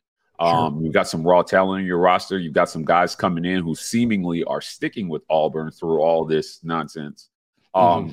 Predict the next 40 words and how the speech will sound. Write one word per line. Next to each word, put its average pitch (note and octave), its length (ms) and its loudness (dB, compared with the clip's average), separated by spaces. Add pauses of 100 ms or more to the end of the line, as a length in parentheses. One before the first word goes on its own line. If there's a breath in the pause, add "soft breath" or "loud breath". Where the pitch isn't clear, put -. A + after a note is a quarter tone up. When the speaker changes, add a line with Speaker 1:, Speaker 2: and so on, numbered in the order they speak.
(140)
Speaker 1:
Mm-hmm. G2+ 60 2
Speaker 2:
and F2 360 0
you F2+ 160 -2
need G2+ 200 2
to G2 100 4
be F2 200 2
able F2+ 200 4
to E2 140 -2
bring F2+ 240 0
somebody E2+ 500 2
in E2+ 320 -2 (360)
who F#2+ 420 0
has F#2+ 180 2
a - 40 -2
proven F2+ 340 -4
track F2+ 320 0
record E2+ 280 -2
of C2+ 120 -6
development F2+ 680 0
and E2 220 -4
can, D#2 380 -6
you F2+ 120 -4
know, D#2 140 0
get D#2+ 260 -6
guys E2+ 320 2
to - 80 -16
the D#2+ 120 -4
next E2 260 -4
level D2+ 300 2
at C2+ 80 -8
that - 180 -6
position. - 180 -20 (1200)
Speaker 1:
Yeah, D3+ 180 4
no, C3+ 140 4
I, C3+ 320 4
I - 20 6
think C#3+ 140 2
that's C3+ 180 2
well B2 160 4
said. A#2 300 0